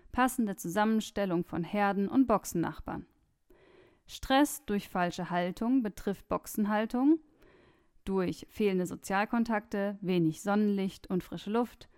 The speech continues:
mangelnde Bewegung und Schlafen auf der Fläche, auf der sie auch Kot und Urin absetzen.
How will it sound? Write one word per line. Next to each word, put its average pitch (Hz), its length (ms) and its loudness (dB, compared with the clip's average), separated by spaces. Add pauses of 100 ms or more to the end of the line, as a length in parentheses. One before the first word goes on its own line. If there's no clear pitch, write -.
(340)
mangelnde 226 460 4
Bewegung 208 640 0 (340)
und 226 160 2
Schlafen 214 720 4
auf 185 180 -2
der 202 200 2
Fläche, 185 460 -4
auf 180 200 -4
der 180 220 -4
sie 156 140 -6
auch 180 200 -6
Kot 202 300 -2
und 220 200 -2
Urin 208 280 2
absetzen. - 540 -10